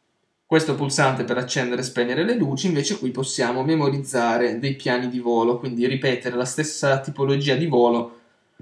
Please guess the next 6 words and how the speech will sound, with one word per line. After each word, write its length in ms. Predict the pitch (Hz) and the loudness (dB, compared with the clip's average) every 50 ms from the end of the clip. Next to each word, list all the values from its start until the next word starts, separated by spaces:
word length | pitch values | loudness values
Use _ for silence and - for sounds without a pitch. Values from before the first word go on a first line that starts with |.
| - - _ _ | -20 -20 _ _
in 120 | - 135 139 | -4 -2 0
un 80 | 139 | 0
secondo 380 | 131 - 127 127 127 123 120 120 | 0 0 -2 -2 -2 -2 -2 -2
momento. 600 | 110 98 98 - - - - - - - 147 - _ _ _ _ _ _ _ _ _ _ _ _ _ _ _ - - - - - | -2 -2 -4 -4 -6 -8 -6 -6 -6 -6 -6 -12 _ _ _ _ _ _ _ _ _ _ _ _ _ _ _ -8 -8 -8 -2 0
Tornando 400 | 151 156 180 240 320 302 240 185 | 2 4 6 6 6 6 6 8
all'elicottero, 960 | 175 156 147 - - - - - - - - 156 165 208 220 - - - | 8 10 8 8 8 4 0 -2 -4 -2 0 4 4 4 4 4 -2 -8